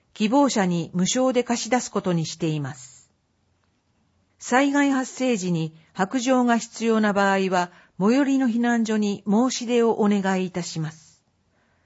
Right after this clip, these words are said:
避難所からの要請を受けた各区役所は、各避難所へ配送し、貸し出しを行います。詳しくは、堺市危機管理室防災課、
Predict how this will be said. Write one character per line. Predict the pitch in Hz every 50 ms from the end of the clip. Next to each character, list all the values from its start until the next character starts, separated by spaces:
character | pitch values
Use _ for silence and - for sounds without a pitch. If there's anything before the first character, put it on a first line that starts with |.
| _ _ _ _ _ _ _ _ _ _ _
避 | _ - 220 233
難 | 277 294 294 277
所 | 294 294
か | 285 240
ら | 202 202
の | 185 170 165
要 | 175 196 214 220
請 | 220 - 233 220 214 214
を | 208 208 190
受 | 208 196 214 190
け |
た | - 170 160 151
各 | - - 247 254 - 233 208
区 | - - 196
役 | 196 196 196 -
所 | - - 185 165
は、 | 151 147 151 - - - _ _ _ _ _
各 | - 254 277 - 247
避 | 185 - 185 185
難 | 196 214 226 220
所 | 202 214 214 202
へ | 202
配 | 185 185 185 190 185
送 | - - 185 180 180
し、 | 175 - 170 165 165 160 - _ _ _
貸 | - 190 196 - -
し | 254
出 | 254 247 226
し | - - 226 226
を | 214 208 196
行 | 196 - 190
い | 180 175 170 165
ま | 156 151 151
す。 | - - - _ _ _ _ _ _ _ _ _ _ _ _ _ _ _ _ _ _ _ _ _ _ _ _ _ _ _
詳 | - 202 226 254 269
し | - -
く | - - 202
は、 | 185 170 160 156 156 - _ _ _ _
堺 | - - 190 190 190 269 262 262 254
市 | 233 - - 185 151 160
危 | - - 285 262
機 | - 247 196
管 | - 190 202 226 220 214
理 | 208 220
室 | 185 - - - - 165 -
防 | - 170 185 202 208
災 | - - 190 185 175
課、 | - - 165 147 - -